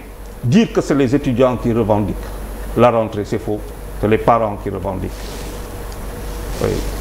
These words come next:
Parce qu'il faut que nous aussi nous donnions notre part de responsabilité. Parce que le vœu que j'ai le plus cher, moi, que yow demain,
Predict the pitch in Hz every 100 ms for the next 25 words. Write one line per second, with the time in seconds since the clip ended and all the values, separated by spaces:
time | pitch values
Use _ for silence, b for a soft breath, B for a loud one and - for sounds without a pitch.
0 | - 117 - 135 123 160 156 135 131 127
1 | 113 110 104 120 107 110 - 104 - 151
2 | 123 87 92 92 - - 92 - 92 92
3 | 92 92 - - - B B 113 101 -
4 | 131 123 - 113 131 135 165 - 123 123
5 | 107 - 101 - 208 226 113 107 110 110
6 | 107 101 120